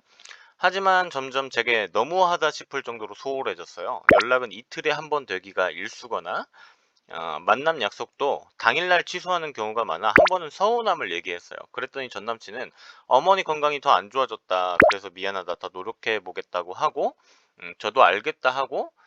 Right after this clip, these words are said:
어, 넘어가게 됐습니다. 어, 여러분, 이게 넘어간 거 아닙니다. 마찰이 한 번 이제 생겼잖아요. 그렇다고 해서 뭐, 어, "노력할게." 이런다고 해서 불안한 감정이 뭐 사라져버리는 건 아니잖아요. 그쵸? 넘어간 게 아니에요.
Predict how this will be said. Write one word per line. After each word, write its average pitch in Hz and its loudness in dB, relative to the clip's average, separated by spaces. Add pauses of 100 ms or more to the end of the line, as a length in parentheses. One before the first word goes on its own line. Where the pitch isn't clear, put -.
(220)
어, 78 -8
넘어가게 127 0
됐습니다. 87 -4 (340)
어, 90 -8
여러분, 135 -4
이게 156 -6 (100)
넘어간 214 6
거 202 6
아닙니다. 185 0 (280)
마찰이 226 4
한 214 2
번 196 -4
이제 110 -8
생겼잖아요. 131 -6 (360)
그렇다고 214 -2
해서 180 0
뭐, 110 -8 (380)
어, 160 -6
"노력할게." 214 0
이런다고 151 -2
해서 131 -6
불안한 254 4
감정이 139 -6
뭐 90 -16
사라져버리는 190 -2
건 131 -6
아니잖아요. 82 -14 (180)
그쵸? - -12
넘어간 190 -4
게 165 -4
아니에요. 87 -8